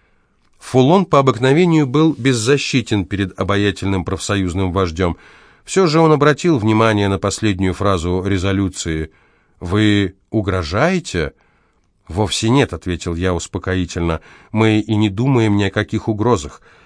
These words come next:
Рабочие просто хотят поддержать своих товарищей. Вы говорили, что будете им помогать в затруднениях, и вот вам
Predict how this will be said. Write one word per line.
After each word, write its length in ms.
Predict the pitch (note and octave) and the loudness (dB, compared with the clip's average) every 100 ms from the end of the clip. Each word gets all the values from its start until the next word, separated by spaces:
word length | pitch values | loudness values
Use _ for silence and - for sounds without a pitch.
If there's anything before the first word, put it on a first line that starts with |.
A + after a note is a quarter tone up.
| - | -6
Рабочие 640 | G#2+ G#2+ G2+ A#2+ - C#3 | -2 0 2 0 0 -2
просто 380 | C3+ A2+ A2+ - | 0 0 0 -2
хотят 520 | - A#2 - A#2 - | -2 -2 0 -2 0
поддержать 640 | - A2 G2 G#2+ F2 A2 - | -2 -2 0 -2 0 -2 -2
своих 340 | - A#2 A2 | 0 0 0
товарищей. 640 | B2+ C3 C#3+ G2 - - - _ _ - _ - | 0 2 2 0 -6 -12 -18 _ _ -20 _ -6
Вы 180 | F2+ | -2
говорили, 500 | A2 A2+ A#2 B2+ C#3 | 0 2 2 2 0
что 300 | B2 - A#2+ | -2 0 0
будете 420 | G2+ B2 B2+ - A#2+ | 0 -2 -2 -4 -2
им 120 | A2 | 0
помогать 460 | A2+ A2 F#2+ A#2+ B2+ | 2 2 2 -2 -2
в 60 | |
затруднениях, 880 | A#2+ C3 C#3 B2+ C#3 G#2+ F#2 F2 F#2 | -6 -4 -4 0 0 2 0 -2 -4
и 40 | |
вот 260 | D#2+ G2 - | -4 -4 0
вам 200 | C#3 | -2